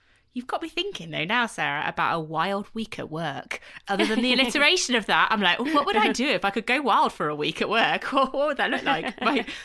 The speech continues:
Speaker 1: I might ponder on that after today. But slightly less wild, we thought there might be some common career decisions that might be likely to feel like a bit of a risk, the sort of territory we're talking about today.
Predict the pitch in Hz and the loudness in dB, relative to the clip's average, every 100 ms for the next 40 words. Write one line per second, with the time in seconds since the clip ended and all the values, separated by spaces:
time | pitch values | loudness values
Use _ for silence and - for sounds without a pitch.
0 | - 233 226 226 247 247 196 156 165 190 | -8 -2 0 0 0 0 0 0 0 -2
1 | 190 202 - 220 180 180 - - 277 - | -4 -8 -6 -4 -4 -6 -10 -6 -6 -4
2 | 370 370 262 240 220 220 226 190 156 156 | 0 2 2 0 0 0 2 2 2 -2
3 | 208 214 254 220 208 208 185 196 196 - | -2 -2 0 0 0 0 -2 -4 -6 -4
4 | - 349 226 180 175 - 214 180 170 160 | 0 2 2 2 -2 -4 -4 -2 0 -2
5 | 170 185 170 151 165 170 - - 196 - | -6 -6 -6 -6 -8 -14 -16 -6 -2 -2
6 | 202 190 - - 196 175 214 226 214 220 | 0 0 0 -4 -12 -8 -4 -2 0 0
7 | 196 - - 202 208 196 202 202 - - | -2 -8 -12 -6 -2 -2 -2 -4 -4 -4
8 | 214 208 285 - - 196 - - - - | -2 -2 -4 -6 -8 -6 -4 -4 -6 -2
9 | 214 - 190 180 180 170 160 151 - 160 | -2 -2 -6 -6 -8 -6 -6 -6 -2 -2
10 | 147 175 | 0 -2